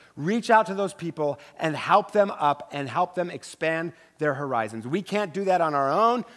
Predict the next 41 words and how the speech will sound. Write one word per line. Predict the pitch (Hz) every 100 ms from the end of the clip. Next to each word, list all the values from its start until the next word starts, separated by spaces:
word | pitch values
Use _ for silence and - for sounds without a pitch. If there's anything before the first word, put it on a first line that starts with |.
| -
but | 151
through | - 156
Jesus' | 123 175 202 180 -
power, | 156 143 139 135 - -
he | - 208 220
can | 190 165
do | 147 143
a | 117
whole | - - 175 180
lot | 165 156
of | 143
stuff | - 135 123
and | 123
revive | 117 127 113
a | 107
whole | 123
lot | 117 110
of | 135
people. | 170 - - _ _ _ _ _ _ _ _ _ _ _ _ _ _ _
Okay, | 185 269 180 160
well, | 214
what | 175 208
does | 214
that | 196 202
look | 202
like | 208 208
practically, | - 240 247 170 127 117
Pastor? | 127 127 - 190
Like, | 170 - - - _ _ -
daily, | 190 247 156
what | 120 175
does | 185
that | 196
look | 180
like? | 143 127
Give |
me | 214
some | 196 165
practical | - 190 180 180 170 143
stuff | - - 143 -
here. | 123 95